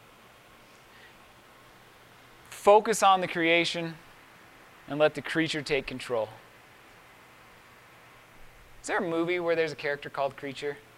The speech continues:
I swear there is. I can't <laughs> think of it either. They call him Creature. But anyways, focus on the creation and let the creature take control.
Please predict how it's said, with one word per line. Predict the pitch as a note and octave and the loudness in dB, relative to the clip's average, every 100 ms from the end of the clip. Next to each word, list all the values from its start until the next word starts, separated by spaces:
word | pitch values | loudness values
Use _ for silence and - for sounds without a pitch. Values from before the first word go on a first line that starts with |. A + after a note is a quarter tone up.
| - - - - - - - - - | -20 -20 -20 -20 -20 -20 -20 -20 -12
I | |
swear | - - C#3+ C3 | -10 -2 0 2
there | A#2+ A#2+ | 2 2
is. | A#2 A#2 - - - - - - - - | 0 -4 -14 -18 -20 -20 -20 -20 -6 4
I | - | 4
can't | - B3+ F#3+ | 6 4 6
<laughs> | |
think | A#3 G#3+ | 2 2
of | A3+ G3 | 2 0
it | |
either. | G#3 F3+ - - A3+ B3 G3 - - - - - - | 0 -2 -4 -12 -10 -12 -14 -18 -20 -20 -18 -20 -14
They | - D#3 | -6 -2
call | D3+ D3+ | 2 2
him | |
Creature. | C#3+ D#3 C#3 B2+ B2+ | 2 -2 -2 -4 2
But | F#3+ | 4
anyways, | F#3+ D#3+ D#3 - - - - - - - - - - - - - - - - - - - - - - - | 6 6 6 0 -16 -20 -20 -20 -20 -20 -20 -20 -20 -20 -20 -20 -20 -20 -20 -20 -20 -20 -20 -20 -20 -8
focus | - G3 G#3+ G#3 G3 | 6 6 6 -2 2
on | F3+ | 2
the | F3 | 0
creation | - D3+ D3 C3+ D3 | -4 0 0 0 -6
and | C#3+ | -4
let | C#3 C3+ | -4 -4
the | C3+ | -6
creature | D3+ C#3+ C#3 | -6 -6 -6
take | C#3+ C3+ C#3 - | -6 -6 -8 -14
control. | C#3+ B2+ B2+ A2+ | -12 -6 -4 -4